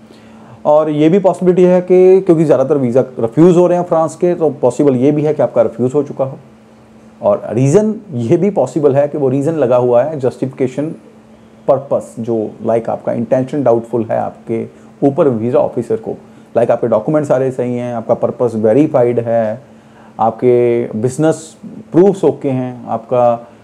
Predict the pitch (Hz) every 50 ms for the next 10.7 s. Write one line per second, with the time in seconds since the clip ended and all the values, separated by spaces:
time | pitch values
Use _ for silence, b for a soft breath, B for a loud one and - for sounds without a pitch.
0 | B B - 135 135 131 131 131 127 139 139 139 147 143 143 139 135 - - 143
1 | 135 123 - - 139 123 127 127 127 139 165 180 202 - - - 185 185 240 233
2 | 220 226 220 208 202 233 226 240 220 220 233 233 175 - 147 - 185 202 208 190
3 | 214 190 190 190 175 170 170 165 202 226 220 175 139 120 - 113 - - - 110
4 | - - - - - - - - - - - - - - - - 131 147 175 175
5 | 240 220 - 151 151 160 156 - 226 233 226 - 214 208 208 202 247 247 247 247
6 | 240 202 - - - - - - 196 202 202 220 - - - - - - - -
7 | - - - - 185 196 202 247 208 156 156 143 139 147 190 202 220 220 208 214
8 | - 208 180 202 202 180 - - - 147 143 127 110 120 143 175 220 214 202 190
9 | 185 185 208 202 - 202 156 117 104 101 98 - 120 131 143 147 156 160 - -
10 | - 196 185 190 196 175 139 120 98 92 98 - - -